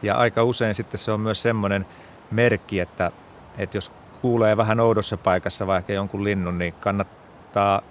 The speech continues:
muutaman kerran miettiä, että onkohan tässä nyt erehtymisen mahdollisuus. Tai kun on nähnyt jonkun linnan, niin näinköhän nyt sittenkin väärin, koska tämä paikka ei oikein sovellu sille. Eli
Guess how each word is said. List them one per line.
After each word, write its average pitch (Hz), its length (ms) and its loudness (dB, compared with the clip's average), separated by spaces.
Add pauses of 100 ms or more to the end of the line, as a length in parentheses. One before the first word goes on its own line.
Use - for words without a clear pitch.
(100)
muutaman 110 440 0
kerran 98 240 0
miettiä, 98 520 -2
että - 220 -6 (140)
onkohan 98 360 -4
tässä 92 240 -8
nyt 90 200 -10
erehtymisen 90 640 -8
mahdollisuus. 85 880 -8 (300)
Tai 92 120 -2
kun 98 120 0
on 98 80 0
nähnyt 90 320 -2
jonkun 87 300 -4
linnan, 85 280 -4
niin 82 120 -6 (480)
näinköhän 113 380 -6
nyt 98 120 -8
sittenkin 92 480 -8
väärin, 90 280 -2
koska 92 240 -12
tämä 92 180 -2
paikka 95 400 -2 (440)
ei 92 120 -2
oikein 92 260 -4
sovellu 90 340 -4
sille. 82 380 -8
Eli 87 160 -12